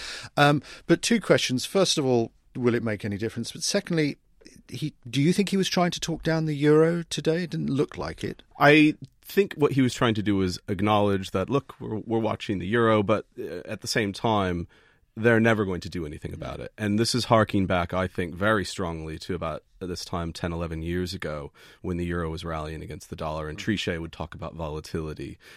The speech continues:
Speaker 2: We're getting a lot of that again. We had it in September from Draghi. We're getting it again. He, he managed to halt the euro rally then. I suspect, given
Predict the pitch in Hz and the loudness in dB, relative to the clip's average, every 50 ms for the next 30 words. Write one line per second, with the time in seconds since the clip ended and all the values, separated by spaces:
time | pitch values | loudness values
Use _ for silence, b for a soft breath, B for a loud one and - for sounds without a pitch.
0 | B B 113 117 113 135 131 135 123 113 104 98 98 101 101 101 98 101 92 87 | B B 0 4 6 6 6 6 6 4 4 4 4 4 4 4 4 2 0 -2
1 | 90 78 80 82 85 85 113 107 82 69 73 76 82 82 90 92 92 - 90 87 | -2 -2 -2 -4 0 2 2 2 2 0 -2 -6 -6 -4 -4 -4 -4 -6 -6 -6
2 | - - - - - 139 127 123 98 - 60 65 - - - 92 82 - 85 82 | -6 -6 -6 -2 0 2 4 4 2 0 -4 -8 -10 -8 -6 -6 -4 -4 -4 -4
3 | 78 78 82 82 80 85 85 80 95 90 90 90 85 82 82 87 82 90 117 107 | -4 -6 -6 -8 -8 -8 -6 -6 -4 -4 -2 -4 -4 -4 -6 -6 -2 0 0 0
4 | 90 76 76 73 98 95 90 - 113 107 110 113 117 107 98 - - - - 147 | 0 -2 -4 -6 -6 -6 -6 -4 -2 0 2 2 2 0 -2 -4 -8 -4 -2 -2
5 | 143 - - 98 95 92 92 92 90 85 87 87 80 78 85 85 85 113 113 98 | -2 -2 -4 -4 -2 0 0 0 0 0 0 -2 -2 -2 -4 -2 -2 0 0 0
6 | 85 80 76 76 80 B B B B B B B B B B - 113 113 - - | 0 -2 -4 -6 -8 B B B B B B B B B B -2 0 0 2 2
7 | 107 - - - - 160 156 127 110 - - 107 110 123 117 120 113 107 104 | 2 0 0 2 4 6 6 6 4 2 -4 -4 -2 0 2 2 2 2 0